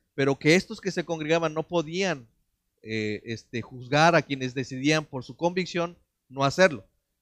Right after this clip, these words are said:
Por otro lado, los que no dese-, los decidían no hacerlo, no congregarse, no podían juzgar la decisión de aquellos que por su convicción a la palabra sí querían hacerlo. Al final de ello podemos ver un fruto bueno,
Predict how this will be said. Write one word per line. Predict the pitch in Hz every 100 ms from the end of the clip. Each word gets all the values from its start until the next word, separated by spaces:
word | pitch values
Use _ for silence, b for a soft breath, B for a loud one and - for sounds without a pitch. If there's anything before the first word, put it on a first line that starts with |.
| _ -
Por | 156
otro | 165 190
lado, | 190 196 196
los | 147 -
que | 143
no | 143 175
dese-, | 196 202 180
los | 147 143
decidían | 139 147 170 175
no | 180 185
hacerlo, | 180 214 196 165 165
no | 156
congregarse, | 196 185 180 170 180 170 175
no | 165 170
podían | 180 156 180 190
juzgar | - 151 131 143 160
la | 151 127
decisión | 120 120 147 156
de |
aquellos | 139 156 160 156
que | 143
por | 139 131
su | 123
convicción | 131 123 120 156 175
a |
la | 180 175
palabra | 160 143 139 143 _ _ _
sí | - 151
querían | 147 135 127 117
hacerlo. | 110 147 110 _ _ _ _ _ _
Al | 143 143
final | 151 156 160 185 180 _ -
de | 143
ello | 151 160
podemos | 156 151 151 139
ver | 143 147
un | 143
fruto | - 160 - 147
bueno, | 151 196 131